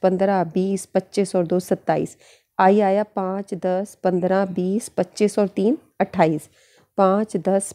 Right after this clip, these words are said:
पन्द्रह बार यू आया छः बार, इतनी बार इन संख्याओं की आवृत्ति हुई, ठीक है। उसके बाद पूछा गया है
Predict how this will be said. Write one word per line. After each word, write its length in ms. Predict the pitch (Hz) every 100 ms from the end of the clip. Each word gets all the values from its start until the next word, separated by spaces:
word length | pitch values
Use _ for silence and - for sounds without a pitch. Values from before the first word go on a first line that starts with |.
| -
पन्द्रह 320 | 180 170 175
बार 280 | 185 214 311 -
यू 240 | 170 208 226
आया 200 | 180 190
छः 260 | - - 147
बार, 180 | - - _ _ -
इतनी 280 | 226 - 247
बार 200 | 214 202
इन 120 | 196
संख्याओं 380 | 185 185 180 180
की 140 | 175 185
आवृत्ति 380 | 160 156 -
हुई, 180 | 160 165 - _ _ _ _
ठीक 180 | 220 214
है। 140 | 339 240 _ _ -
उसके 220 | 190 220
बाद 120 | 214
पूछा 340 | 214 208 233 220
गया 220 | 214 214
है 180 | 240